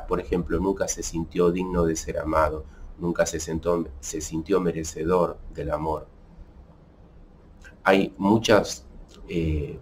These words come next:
programaciones, eh, que lo limitan o que limitan a la persona en cuanto a la prosperidad, el amor, el bienestar.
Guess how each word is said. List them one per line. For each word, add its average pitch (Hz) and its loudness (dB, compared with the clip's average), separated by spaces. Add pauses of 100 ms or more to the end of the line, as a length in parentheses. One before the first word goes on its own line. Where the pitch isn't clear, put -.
programaciones, 90 6
eh, 82 -2
que 87 0
lo 82 6
limitan 85 2
o - -8
que 98 0
limitan 90 2
a 76 -2
la 76 -4
persona 69 -14 (640)
en 78 -2
cuanto 80 4
a - 0
la 78 4
prosperidad, 80 2
el 76 -6
amor, 80 2
el 76 -4
bienestar. 78 -4